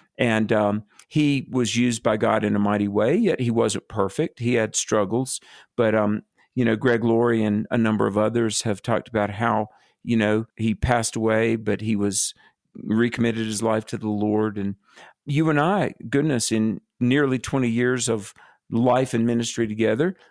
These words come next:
you and I have prayed for each other on so many things and building families,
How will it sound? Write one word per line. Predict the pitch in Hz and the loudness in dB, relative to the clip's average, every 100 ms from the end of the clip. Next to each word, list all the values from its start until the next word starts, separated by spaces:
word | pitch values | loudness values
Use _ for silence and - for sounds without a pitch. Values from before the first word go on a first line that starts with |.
| _ | _
you | - 127 | -2 0
and | 120 | 2
I | 117 | 2
have | 117 - | 0 -2
prayed | - 123 120 | -2 -2 -2
for | 127 | -6
each | 113 | -2
other | 117 117 120 | -2 0 0
on | 110 | 0
so | 110 120 | -2 -2
many | 117 110 | 0 -2
things | - 113 117 123 113 | -4 -2 -2 -2 -4
and | 104 98 - _ _ 107 | -4 -6 -10 _ _ -2
building | 131 127 127 117 | 2 2 2 0
families, | - 123 123 123 127 127 123 | 0 0 2 2 0 0 -2